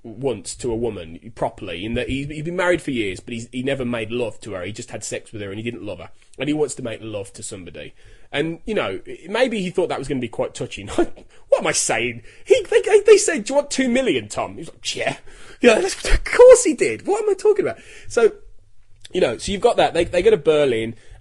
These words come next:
and then, it, uh, just to describe what happens next is, is pointless, because it's nothing. They just wander around. Vince Vaughn ends up staying in a hotel, which is a,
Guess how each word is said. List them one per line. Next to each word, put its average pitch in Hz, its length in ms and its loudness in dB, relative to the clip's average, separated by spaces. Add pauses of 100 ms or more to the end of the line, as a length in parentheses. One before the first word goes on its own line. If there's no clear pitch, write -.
and 135 180 -4
then, 131 380 0 (220)
it, 120 120 -10 (920)
uh, - 100 -14 (220)
just - 240 -4
to 349 80 4
describe 311 520 0
what 254 120 0
happens 185 320 -6
next - 400 -2 (100)
is, 180 280 -8 (160)
is 214 160 -10
pointless, 240 520 -4
because 233 360 -8
it's - 180 -10
nothing. 202 720 -4 (260)
They 240 140 -2
just 240 180 -8
wander 262 400 -2
around. 170 560 -2 (220)
Vince 285 240 0
Vaughn 247 180 6
ends 226 160 4
up - 80 -12
staying 196 300 0
in 170 60 2
a 165 40 -2
hotel, 180 400 0
which 120 160 -8
is 139 80 -4
a, 143 80 2